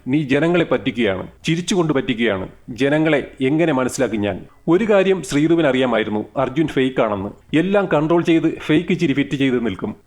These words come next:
അത് ജനങ്ങൾ തിരിച്ചറിയുമെന്ന് ശ്രീതു തെറ്റിദ്ധരിച്ചു. ഒരുപാട് ടാലന്റ് ഉണ്ടായിട്ടും ഒന്നും ചെയ്യാതെ ഈ കോംബോ ഫാൻസിനെ തൃപ്തിപ്പെടുത്താൻ, പറ്റിക്കാൻ നിന്നുകൊടുത്തു. അവസാനം ടോപ്പ് ഫൈവ് എന്ന സ്വപ്നത്തിന് തൊട്ടു താഴെ പെരുമഴയത്ത് ഹൗസിൽ നിന്ന് ഇറങ്ങേണ്ടി വന്നു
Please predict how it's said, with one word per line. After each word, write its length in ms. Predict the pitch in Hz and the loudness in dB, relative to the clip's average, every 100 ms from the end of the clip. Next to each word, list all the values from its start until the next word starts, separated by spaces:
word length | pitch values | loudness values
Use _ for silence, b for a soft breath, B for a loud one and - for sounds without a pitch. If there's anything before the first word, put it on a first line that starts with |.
| - | -2
അത് 120 | 170 | 0
ജനങ്ങൾ 500 | 202 156 170 202 208 - | 0 2 2 2 0 0
തിരിച്ചറിയുമെന്ന് 640 | 170 170 202 185 160 147 143 - | -2 0 0 2 2 0 -2 -8
ശ്രീതു 320 | - 151 170 | -2 0 0
തെറ്റിദ്ധരിച്ചു. 560 | 139 123 123 98 - 107 - - - | 0 -2 -2 -4 -4 -8 -10 -12 0
ഒരുപാട് 500 | 151 190 190 185 180 - - | 2 2 2 2 0 -2 -2
ടാലന്റ് 420 | 143 165 175 160 | 2 2 0 0
ഉണ്ടായിട്ടും 460 | 156 147 143 110 - - - | 2 0 0 -4 -8 -10 -2
ഒന്നും 320 | 147 185 202 | 0 2 0
ചെയ്യാതെ 340 | 175 165 160 156 | 2 4 2 2
ഈ 200 | 139 160 | 0 0
കോംബോ 480 | 147 143 135 107 - | 0 0 -2 -4 -6
ഫാൻസിനെ 440 | 143 147 160 180 160 | -2 0 0 0 0
തൃപ്തിപ്പെടുത്താൻ, 680 | 135 - 135 127 - 101 - - 147 | -2 -2 -2 -2 0 -2 -4 -4 -2
പറ്റിക്കാൻ 540 | 135 - 151 131 104 - | -2 -2 0 0 -2 -4
നിന്നുകൊടുത്തു. 540 | 131 135 117 110 110 101 - - | -2 0 0 -2 -4 -8 -8 -4
അവസാനം 560 | 147 165 175 156 - - 160 | -2 0 0 0 -4 -6 -2
ടോപ്പ് 200 | 170 - | -2 0
ഫൈവ് 240 | 185 170 | 0 2
എന്ന 120 | 160 | 0
സ്വപ്നത്തിന് 480 | 151 143 - 147 147 139 | 0 -2 -2 -2 -2 -2
തൊട്ടു 180 | 143 165 | -2 2
താഴെ 340 | 139 123 117 - - | 2 2 0 -2 0
പെരുമഴയത്ത് 680 | 143 170 139 135 131 127 - | 2 2 2 2 2 -2 -2
ഹൗസിൽ 380 | 135 131 - 139 | -2 0 0 0
നിന്ന് 180 | 131 120 | 2 0
ഇറങ്ങേണ്ടി 340 | 120 127 113 | 2 0 0
വന്നു 260 | 107 107 | 0 -2